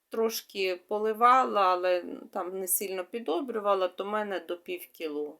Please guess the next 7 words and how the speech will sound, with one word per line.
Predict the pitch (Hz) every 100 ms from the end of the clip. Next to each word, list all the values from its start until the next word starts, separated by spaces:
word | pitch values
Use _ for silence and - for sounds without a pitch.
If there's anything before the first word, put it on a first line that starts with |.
| _
були | 156 156 156
цибулинки. | 151 - 151 151 147 147 151 - - - _ _ _ _ _ _ _ _ _
Ось | 403 381
так | 254 226 -
тепер | 208 208 208 202 190
ми | 190 185 170 - _ _ _ -
загортаємо | 196 180 180 180 - 160 165 190 247 311 381